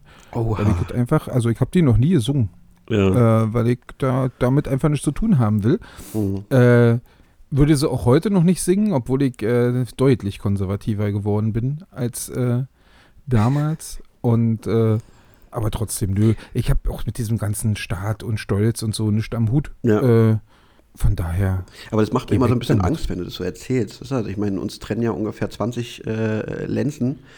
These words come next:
Speaker 1: Und wenn du dann immer sagst,
Speaker 2: Ungefähr,
Speaker 1: dass man so,
Speaker 2: ja,
Speaker 1: dass
Speaker 2: ja.
Speaker 1: man so im Alter dann irgendwann so konservativ wird, da, da, da gruselt's, da gruselt's mich. Ich, ich hab
Speaker 2: Ja.
Speaker 1: nämlich keinen Bock
Speaker 2: Ja,
Speaker 1: drauf.
Speaker 2: aber da kannst du nichts gegen machen, Kuschi.
Speaker 1: Wirklich jetzt? Oh.
Speaker 2: Ja, ja. Da bist du, da bist du machtlos eigentlich.
Speaker 1: Oh, das ist ja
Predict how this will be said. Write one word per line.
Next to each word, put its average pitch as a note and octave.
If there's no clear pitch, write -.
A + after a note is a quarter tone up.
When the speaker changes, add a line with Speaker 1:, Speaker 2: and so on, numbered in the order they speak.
Speaker 1:
Und G#2
wenn G#2
du A2
dann G#2+
immer G#2
sagst, C3
Speaker 2:
Ungefähr, A#2+
Speaker 1:
dass F#2
man F2+
so, -
Speaker 2:
ja, G#2
Speaker 1:
dass G2+
Speaker 2:
ja. G2+
Speaker 1:
man G#2
so G#2
im G#2
Alter A#2
dann G#2
irgendwann G#2
so G2
konservativ G#2+
wird, A#2
da, -
da, -
da A2
gruselt's, B2
da -
gruselt's C#3
mich. G2
Ich, -
ich -
hab F#2+
Speaker 2:
Ja. -
Speaker 1:
nämlich G#2
keinen B2
Bock C3
Speaker 2:
Ja, G3
Speaker 1:
drauf. A2+
Speaker 2:
aber A#2+
da B2
kannst C#3+
du C3+
nichts B2+
gegen B2
machen, A2
Kuschi. G#2+
Speaker 1:
Wirklich D3+
jetzt? A3+
Oh. A#1
Speaker 2:
Ja, G2+
ja. G2
Da A2
bist G#2
du, A#2
da A2
bist G#2
du A#2
machtlos G#2
eigentlich. G2+
Speaker 1:
Oh, -
das F#2+
ist -
ja B2